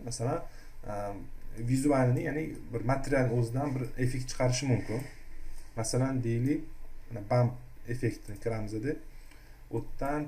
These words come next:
tanlaymiz. Mana, mana bu uchinchi, e, karta, cellular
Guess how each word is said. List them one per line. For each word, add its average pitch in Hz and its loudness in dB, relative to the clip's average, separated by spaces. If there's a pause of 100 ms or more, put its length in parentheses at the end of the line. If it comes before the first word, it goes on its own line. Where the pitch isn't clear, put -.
(120)
tanlaymiz. 117 0 (540)
Mana, 113 -2
mana 110 0
bu 127 4 (420)
uchinchi, 123 2
e, 85 -2
karta, 120 2 (120)
cellular 127 6